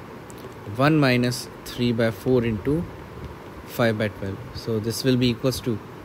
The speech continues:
uh, this is three, four threes are twelve, three nine, nine plus five divided by twelve, whole thing is divided by four twos are, uh, eight, forty-eight minus fifteen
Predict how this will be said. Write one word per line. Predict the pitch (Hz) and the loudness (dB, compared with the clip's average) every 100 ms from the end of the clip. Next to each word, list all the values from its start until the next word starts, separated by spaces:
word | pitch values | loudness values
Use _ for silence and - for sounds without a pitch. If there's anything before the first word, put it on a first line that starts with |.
| - - - - - - | -16 -16 -16 -16 -12 -4
uh, | 113 113 113 113 | -2 0 2 0
this | 110 117 | 0 2
is | 131 123 - - - - - - - - - - - - - - | 2 2 -2 -4 -6 -8 -14 -16 -16 -16 -16 -14 -14 -12 -14 -14
three, | - - 135 147 160 147 - - | -6 0 4 4 2 0 -6 -2
four | 131 127 | 2 4
threes | 127 135 127 | 2 0 2
are | |
twelve, | 123 143 147 160 147 | 2 4 4 4 0
three | - 135 | 2 4
nine, | 127 123 117 120 123 | 4 2 2 2 2
nine | 117 110 120 143 156 - | 0 0 0 0 -2 -2
plus | - 120 - - - - - - - - - | -2 0 -2 -10 -14 -16 -14 -14 -12 -14 0
five | 156 143 113 - - - - - | 4 4 2 -4 -14 -14 -14 -6
divided | 123 117 117 117 110 | -2 2 2 2 2
by | 117 | 0
twelve, | 104 135 127 110 - - - | 0 2 2 0 -4 -12 -6
whole | 120 117 | -2 0
thing | 127 123 | 0 0
is | 123 | 0
divided | 117 110 104 | 0 0 0
by | 123 143 | 0 -2
four | - 127 127 | 0 4 4
twos | 123 - 120 117 | 2 0 0 2
are, | 123 120 113 - - | 2 2 0 -6 -8
uh, | 110 113 110 - | -4 -4 -4 2
eight, | 127 | 2
forty-eight | 127 131 117 139 - 151 185 - - - - - - - - - | 2 0 2 2 4 2 0 -8 -16 -14 -14 -14 -14 -14 -14 -6
minus | 123 117 139 - | -2 0 0 -2
fifteen | 113 - 110 | -4 -4 -6